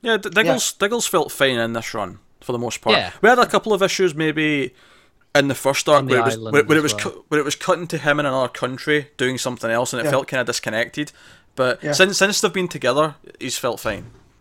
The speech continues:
Speaker 2: And what's cool, too, is this whole time, always thinking it's Tommy. So when he finally catches the Dark Archer and turns, is like, "Nope, not my fool of a son." And
Speaker 3: Yeah.
Speaker 2: you're like, "Oh, it's Malcolm."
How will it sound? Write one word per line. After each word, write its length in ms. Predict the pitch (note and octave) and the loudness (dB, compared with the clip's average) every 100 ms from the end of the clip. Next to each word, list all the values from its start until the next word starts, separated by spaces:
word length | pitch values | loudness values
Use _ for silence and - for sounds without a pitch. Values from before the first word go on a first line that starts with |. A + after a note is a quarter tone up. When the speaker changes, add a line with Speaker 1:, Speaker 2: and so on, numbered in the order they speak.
| _ - | _ 2
Speaker 2:
And 80 | F#3+ | 2
what's 140 | G3 | 2
cool, 220 | - A3 | 2 2
too, 380 | G#3 G3 F#3 E3 | 4 6 6 4
is 320 | E3 E3 D#3 | -2 -4 -4
this 140 | D3 D#3 | -8 -10
whole 260 | - F3 F3 | -4 -4 -2
time, 500 | - E3 F#3+ F#3+ F#3+ _ _ _ _ _ - | 2 4 4 0 -6 _ _ _ _ _ 0
always 280 | F3+ G3 | 2 4
thinking 200 | G3 F#3 | 0 -2
it's 220 | D#3+ C3 - | -4 -8 -10
Tommy. 540 | D3+ D3+ G#3 A#3+ - _ _ _ - - - - - - | -4 -2 -2 -4 -8 _ _ _ -20 -18 -18 -18 -18 -2
So 140 | F#3+ | 4
when 140 | F#3 | 4
he 240 | E3 E3+ C#3+ | 2 -4 -6
finally 280 | - F#3+ F3+ | 2 4 4
catches 380 | D#3 E3 E3+ E3+ | 2 2 0 -2
the 80 | F3 | -2
Dark 220 | F3+ F3+ | -2 2
Archer 560 | E3+ F3+ F#3+ F#3+ F#3+ - _ _ - | 2 2 2 2 2 -6 _ _ -12
and 100 | D#3 | -2
turns, 260 | F#3 F3+ | 0 0
is 80 | D#3 | 0
like, 220 | D#3 D3 | -2 -2
"Nope, 440 | D#3+ D#3+ E3 E3 - _ _ _ _ _ - | 2 4 6 4 0 _ _ _ _ _ -6
not 220 | D3 E3 | -2 0
my 120 | F3 | 0
fool 280 | E3+ F#3 F#3 | 0 2 2
of 80 | F3 | 2
a 40 | |
son." 520 | E3 G3+ E3+ D3+ D3 - _ _ _ _ _ _ _ _ | 0 2 2 2 -2 -10 _ _ _ _ _ _ _ _
And 100 | - | -4
Speaker 3:
Yeah. 140 | - - | -2 -2
Speaker 2:
you're 100 | D#3 | -2
like, 120 | D3+ | -4
"Oh, 440 | D#3 D3+ D3+ D3+ D3 | -4 -2 2 4 4
it's 160 | D#3 | 2
Malcolm." 800 | F3 F#3+ F#3 F#3+ F#3+ F3+ F3+ C#3+ | 2 4 4 6 4 4 2 -4